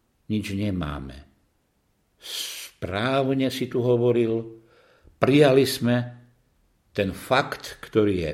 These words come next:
biblický, ale akoby odmietali, že by Božia pravda prekračovala všetky hranice. Je pravdou, že šiel som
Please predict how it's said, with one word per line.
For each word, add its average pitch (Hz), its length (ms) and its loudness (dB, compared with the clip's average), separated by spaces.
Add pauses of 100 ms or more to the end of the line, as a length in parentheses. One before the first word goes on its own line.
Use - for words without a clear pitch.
(100)
biblický, 123 720 -2 (960)
ale 98 560 -6
akoby 101 480 -6
odmietali, 98 1040 -2
že 85 160 -6
by - 400 -12
Božia 113 640 2
pravda 107 480 -4
prekračovala 85 800 -6
všetky - 320 -10
hranice. 76 520 -10 (1600)
Je 101 160 -4
pravdou, 113 720 2
že 95 160 -6
šiel 120 320 -2
som 113 560 -4